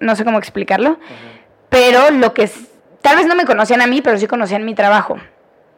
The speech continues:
Speaker 1: o la manera en la que yo hacía las cosas. Entonces fue cuando dijeron, "Oye, ¿qué onda?". <laughs>
Speaker 2: Ujú.
Speaker 1: ¿Me di a entender?
Speaker 2: Sí, sí,
Speaker 1: Ok.
Speaker 2: o sea, como que,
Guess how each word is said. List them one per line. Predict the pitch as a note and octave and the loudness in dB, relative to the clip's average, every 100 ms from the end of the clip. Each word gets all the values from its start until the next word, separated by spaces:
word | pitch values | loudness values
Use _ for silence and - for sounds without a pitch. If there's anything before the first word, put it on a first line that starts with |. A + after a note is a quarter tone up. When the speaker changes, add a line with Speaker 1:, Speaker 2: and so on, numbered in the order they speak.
| _ _ _ _ _ | _ _ _ _ _
Speaker 1:
o | - G#3+ G#3 | 2 4 6
la | G3+ G#3+ | 4 2
manera | G#3 G#3 A3 | 2 0 0
en | |
la | G#3+ | 0
que | G3+ | 0
yo | G3+ | 0
hacía | G3 G3+ | 2 2
las | F#3+ - | 0 0
cosas. | A3+ G#3 G#3+ E4 - - - - | -2 2 2 0 -8 -20 -20 -10
Entonces | - G3+ - G#3+ A3+ G#3+ - - _ _ - | -6 -6 -4 -2 0 -2 -6 -20 _ _ -20
fue | G#3 G#3+ | -2 0
cuando | G#3 G#3 G3+ G3 G3 F#3+ | 2 2 4 4 6 4
dijeron, | F#3+ A3 A3 G#3 | 2 0 -2 -4
"Oye, | A#3+ B3+ | -4 -4
¿qué | C4 | -2
onda?". | B3 G#3+ F3+ - | -2 -4 -8 -16
<laughs> | - - F#3 | -8 -4 -2
Speaker 2:
Ujú. | G#3 G3 - A#2 - - - _ _ _ - | -2 -4 -10 -20 -20 -20 -20 _ _ _ -8
Speaker 1:
¿Me | A3 | -2
di | G#3+ | 2
a | A3 | 2
entender? | A#3 A3 G#3 G#3 D4+ - | 2 0 -2 0 -2 -4
Speaker 2:
Sí, | - F3+ E3+ | -8 -6 -6
sí, | - - | -6 0
Speaker 1:
Ok. | A#3 D4+ | 2 4
Speaker 2:
o | D4+ | 2
sea, | A#3+ | -2
como | F3 D#3 | -4 -6
que, | D#3 D#3 D3+ | -4 -4 -4